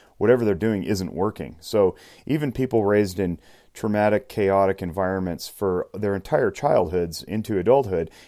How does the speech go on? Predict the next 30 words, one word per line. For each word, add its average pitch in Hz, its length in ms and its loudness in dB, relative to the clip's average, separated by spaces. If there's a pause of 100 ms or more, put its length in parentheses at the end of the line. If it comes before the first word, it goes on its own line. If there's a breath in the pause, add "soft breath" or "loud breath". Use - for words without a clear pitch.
and 104 160 -4
I've 113 120 0
worked 143 240 -2
with 90 120 -8
many, 123 380 -2
many 117 420 -2
individuals 92 640 -2
who 98 220 -2
have 87 220 -6 (200)
b-, 92 140 -6 (100)
just - 300 -8 (200)
had 110 220 -4
unspeakable 107 800 -4
things 95 320 -6
done 104 220 -2
to 104 120 -8
them 85 320 -6
as 90 280 -6
children, 165 480 -2 (500 soft breath)
they 165 200 4
have 226 160 2
recovered 135 460 -2
and 95 120 -6
become 98 400 -4
whole. 120 420 -2 (240 soft breath)
They 120 120 2
speak - 400 -6 (320)
frequently 151 580 -4
and 101 140 -4
regularly 104 640 2